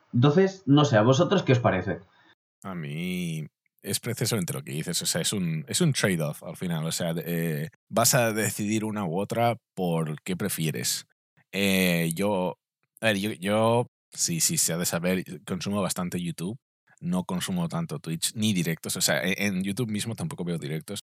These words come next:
Speaker 2: La única cosa que suelo ver en directo son los partidos del lol, y ahí se me acabó la cosa.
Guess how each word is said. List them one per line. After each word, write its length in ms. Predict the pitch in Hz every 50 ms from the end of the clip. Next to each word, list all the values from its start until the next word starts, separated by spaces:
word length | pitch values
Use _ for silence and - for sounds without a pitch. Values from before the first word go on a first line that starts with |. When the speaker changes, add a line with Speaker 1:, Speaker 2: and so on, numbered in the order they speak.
| _ _ -
Speaker 2:
La 180 | 90 87 80 78
única 340 | 78 87 87 85 80 85
cosa 260 | 82 80 78 82 80 78
que 100 | - -
suelo 320 | - - - 82 82 80
ver 140 | - 82 85
en 80 | 82
directo 360 | 85 85 82 85 80 - 104 90
son 160 | - 87 82
los 140 | 80 - -
partidos 320 | 80 80 - 85 78 -
del 160 | - 73 73
lol, 200 | 80 104 156 208 _ _ _ _ - -
y 140 | 98 92 85
ahí 120 | 82 85
se 160 | - - -
me 80 | 82 82
acabó 240 | 78 76 73 76 78
la 140 | 76 73
cosa. 280 | 78 107 143 - 240 -